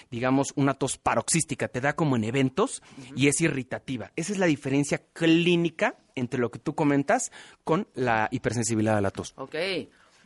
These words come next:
Speaker 2: Ahora, si nosotros te decimos, "Oye,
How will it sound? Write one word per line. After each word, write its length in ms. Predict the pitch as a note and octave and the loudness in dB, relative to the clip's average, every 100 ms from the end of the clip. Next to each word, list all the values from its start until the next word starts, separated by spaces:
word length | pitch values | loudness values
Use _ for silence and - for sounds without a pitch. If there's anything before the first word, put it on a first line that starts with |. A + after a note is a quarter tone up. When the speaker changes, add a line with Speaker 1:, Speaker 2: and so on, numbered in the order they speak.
| - | -4
Speaker 2:
Ahora, 300 | G#3 A3 E3+ | 2 2 0
si 160 | G#3+ G#3 | -4 -2
nosotros 400 | A3 C4+ C#4 C#4 | 0 0 -2 -2
te 120 | A#3+ | 0
decimos, 600 | G3 E3 G3+ F3+ C#3+ - _ _ _ _ _ - | 0 -4 -4 -4 -4 -8 _ _ _ _ _ 2
"Oye, 400 | A#3 G#3+ D3+ | 4 4 0